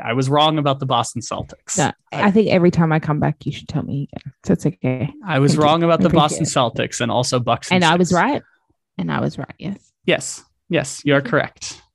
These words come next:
Speaker 1: I was wrong. It's all about, it's like with Josh Allen. It's all about how wrong I'm going to be now. I'm already wrong. Just how wrong am I going to be?
Speaker 2: Loud wrong.
Speaker 1: Al-, I'm already loud wrong. Let's just see how, how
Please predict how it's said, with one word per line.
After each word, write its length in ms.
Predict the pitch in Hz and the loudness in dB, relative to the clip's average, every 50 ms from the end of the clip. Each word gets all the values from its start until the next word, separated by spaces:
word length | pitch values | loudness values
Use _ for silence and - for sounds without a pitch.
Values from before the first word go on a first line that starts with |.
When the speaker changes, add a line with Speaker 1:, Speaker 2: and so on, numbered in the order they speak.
| _ _ | _ _
Speaker 1:
I 180 | - 120 135 143 | -2 0 2 4
was 260 | 147 151 147 135 139 | 4 4 4 4 4
wrong. 300 | 151 143 139 147 165 190 | 4 6 6 6 4 4
It's 140 | 202 - - | 2 2 2
all 220 | - 143 170 185 196 | 4 4 6 4 4
about, 360 | 180 190 185 180 - - - - - - - - | 4 4 4 4 2 -2 -8 -20 -18 -10 -4 -4
it's 160 | 156 - - | -2 0 2
like 200 | 175 185 202 - | 2 2 2 4
with 140 | 214 202 196 - | 2 0 0 2
Josh 280 | 185 165 160 147 - 175 | 2 2 2 2 0 0
Allen. 280 | 165 160 135 117 120 | 2 2 2 2 0
It's 100 | 120 - 147 | -2 0 2
all 140 | 151 156 | 4 4
about 240 | 156 147 151 143 131 | 4 4 4 2 2
how 280 | - - - 160 156 156 | 0 0 2 4 4 4
wrong 360 | 139 131 123 110 101 110 110 | 4 2 0 0 0 -2 -6
I'm 100 | 117 120 | -6 -8
going 260 | 120 117 117 110 110 110 | -4 -4 -4 -4 -4 -8
to 100 | - 113 | -10 -8
be 180 | - 117 113 - | -6 -6 -4 -2
now. 200 | 165 - 98 98 | -4 -4 -4 -4
I'm 140 | 104 113 123 | -6 -4 0
already 420 | - 160 185 190 185 180 165 156 147 | 2 2 4 4 2 0 0 0 2
wrong. 400 | 135 143 139 117 110 104 - 117 | 4 4 4 4 2 -2 -6 -6
Just 200 | - 123 - - | -6 -6 -6 -6
how 240 | - - - 156 165 | -6 0 2 2 2
wrong 360 | 151 143 143 139 127 120 117 113 | 4 2 2 2 2 2 -2 -4
am 100 | 110 113 | -8 -8
I 100 | 113 113 | -6 -4
going 280 | 117 123 120 113 - - | -4 -4 -6 -6 -10 -14
to 100 | - - | -12 -10
be? 300 | 127 - - - - - _ _ _ - - - - - - - - - - _ - | -8 -8 -8 -8 -10 -16 _ _ _ -20 -20 -20 -20 -20 -20 -20 -20 -20 -20 _ -4
Speaker 2:
Loud 360 | 156 180 180 160 151 165 - | -2 2 2 4 2 2 2
wrong. 320 | 139 123 - - - 143 - - _ _ _ _ _ _ _ _ - - - - - _ _ _ _ _ - - | 0 -4 -4 -4 -6 -10 -10 -14 _ _ _ _ _ _ _ _ -20 -20 -20 -20 -20 _ _ _ _ _ -6 0
Speaker 1:
Al-, 600 | 160 202 240 277 254 247 262 262 247 220 208 202 226 | 4 4 4 4 4 0 -2 -2 -4 -4 -4 -4 -2
I'm 180 | 254 277 381 - | 0 0 0 2
already 400 | 359 269 240 196 156 135 - - | 0 0 2 0 0 -2 -2 -4
loud 300 | - - - - - - - | -6 -6 -4 -6 -6 -6 -8
wrong. 260 | - - - - - | -8 -8 -8 -8 -6
Let's 200 | - 185 - - | -6 -6 -6 -4
just 160 | - 220 - - | -4 -6 -4 -2
see 120 | - - | -4 -2
how, 420 | 127 - 135 135 131 123 127 127 - | -2 0 0 0 0 0 -2 -6 -6
how 380 | - - 143 135 123 120 120 | -2 0 0 0 0 -2 -4